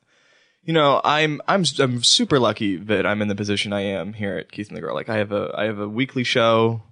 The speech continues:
that I just have an hour to, like, develop my voice and say things that's more helpful than doing, you know,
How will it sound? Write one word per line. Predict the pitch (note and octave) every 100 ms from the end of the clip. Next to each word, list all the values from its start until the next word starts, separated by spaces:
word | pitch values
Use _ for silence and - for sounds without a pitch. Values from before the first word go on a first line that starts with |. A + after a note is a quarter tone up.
| _
that | A2
I | G#2+
just | A2 G#2+ A#2
have | A2+
an | G#2
hour | G2 A2+ G#2 G#2
to, | G#2 G#2+
like, | G2+ G2+ G2 - _ _ _ _ -
develop | A2 G2 G#2 G2+ G2+
my | G2
voice | G2+ G#2 G#2 - -
and | F#2+ F2 F2 -
say | - B2+
things | A#2+ G#2
that's | G#2 -
more | G#2+ A#2
helpful | A2 G2 G#2+
than | G2+ F#2+ D2+ - _ _ -
doing, | G2+ G2 G2 - -
you | G2+
know, | D2+